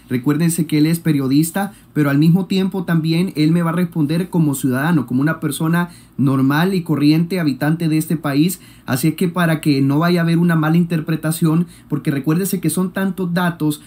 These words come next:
es tanta información que para la edad de él a veces puede ser un poco complicado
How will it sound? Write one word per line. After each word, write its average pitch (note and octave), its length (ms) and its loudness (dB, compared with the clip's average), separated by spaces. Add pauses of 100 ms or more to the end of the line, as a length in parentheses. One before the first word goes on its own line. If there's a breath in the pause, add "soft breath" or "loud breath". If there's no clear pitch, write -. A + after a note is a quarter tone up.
(120 loud breath)
es D#3 180 0
tanta G3 300 -4
información F3 840 0 (200 loud breath)
que D3 140 0
para C#3+ 220 0
la C#3 100 0
edad D3+ 240 0
de E3 260 0
él F3+ 160 0
a D3 100 0
veces E3 300 0
puede E3 300 0
ser E3 160 2
un E3 100 4
poco E3 300 -4
complicado D#3 640 0